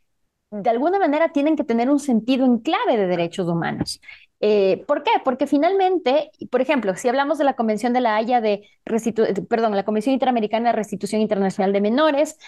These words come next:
o si hablamos del Convenio de la Haya sobre Aspectos Civiles de Sustracción, lo que vamos a ver es que estas no son normas, digamos, propiamente de derechos humanos. Son normas que regulan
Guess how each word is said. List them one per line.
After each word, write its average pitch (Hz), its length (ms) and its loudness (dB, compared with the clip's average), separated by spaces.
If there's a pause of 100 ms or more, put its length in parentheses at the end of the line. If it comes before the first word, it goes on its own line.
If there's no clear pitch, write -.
(220)
o 294 180 2
si 302 140 0
hablamos 247 400 0
del 220 140 -2
Convenio 220 340 0
de 214 60 2
la 196 180 2
Haya 214 220 0
sobre 208 180 -6
Aspectos 202 360 -4
Civiles 208 280 2
de 196 60 0
Sustracción, 320 800 -2 (440)
lo 254 160 0
que 269 80 2
vamos 403 280 0
a 349 60 2
ver 330 100 2
es 370 100 -6
que - 80 -4
estas 349 220 0
no 339 180 0
son 381 200 -2
normas, 349 340 2
digamos, 277 520 -2 (400)
propiamente 311 1040 0
de 196 120 0
derechos 180 420 -4
humanos. 175 440 -6
Son 311 260 2
normas 403 420 2
que 285 120 -2
regulan 254 520 0